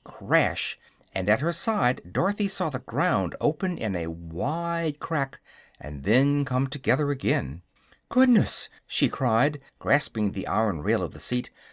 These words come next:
"What was that?" "That was an awful big quake," replied Zeb with a white face.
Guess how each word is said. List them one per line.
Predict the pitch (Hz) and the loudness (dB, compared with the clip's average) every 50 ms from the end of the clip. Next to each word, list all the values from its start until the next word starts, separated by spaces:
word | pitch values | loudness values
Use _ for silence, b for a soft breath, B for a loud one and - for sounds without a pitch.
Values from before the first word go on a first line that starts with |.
| b b - | b b -8
"What | 110 101 90 85 - - | -4 -4 -4 -4 -4 -2
was | - 127 120 123 | -2 0 0 2
that?" | 151 196 226 254 262 - - - _ _ _ _ _ _ _ _ _ - 101 | 2 2 2 2 0 -2 -6 -10 _ _ _ _ _ _ _ _ _ -8 -4
"That | 110 139 160 | -2 0 0
was | 139 110 - | 0 -2 -4
an | - - - | -8 -10 -6
awful | 104 113 160 202 202 - 87 80 | 0 2 4 4 2 0 -4 -6
big | 78 120 131 131 - | 0 2 2 2 2
quake," | - - 160 185 151 151 156 - - _ _ _ - | 0 2 4 4 4 4 0 -4 -12 _ _ _ -10
replied | 107 - - 127 117 107 95 85 78 | -10 -6 -4 -2 0 2 0 0 0
Zeb | 82 95 110 104 95 90 | 0 2 2 2 2 0
with | 87 - 92 | -2 -4 -4
a | 85 | -4
white | 80 92 98 92 - | -2 0 0 0 -2
face. | - - 98 98 98 - - | -4 -4 -4 -2 -2 -4 -6